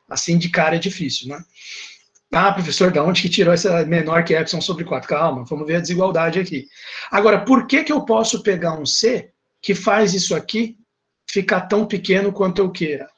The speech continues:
Porque se o C pertence a esse intervalo, você pode chegar o C tão perto do Azinho quanto você queira. E você chegando o C perto do Azinho, isso aqui fica ridiculamente pequeno,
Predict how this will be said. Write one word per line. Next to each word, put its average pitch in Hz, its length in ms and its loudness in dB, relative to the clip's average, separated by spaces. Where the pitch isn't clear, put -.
Porque - 320 2
se 226 140 2
o 294 60 0
C 233 260 4
pertence 175 880 0
a 165 140 -4
esse 170 280 -2
intervalo, 170 560 -2
você 180 240 -2
pode 196 260 0
chegar 185 360 2
o 190 100 2
C 208 300 0
tão 233 220 -2
perto 190 360 0
do 180 160 -2
Azinho 175 340 -2
quanto 208 280 -2
você 240 220 -2
queira. 175 360 0
E 180 60 2
você 185 300 4
chegando 185 480 2
o 180 40 2
C 160 400 -2
perto 165 380 2
do 147 160 -4
Azinho, 147 560 -2
isso 180 160 0
aqui 202 160 0
fica 208 220 0
ridiculamente 196 760 0
pequeno, 180 400 -2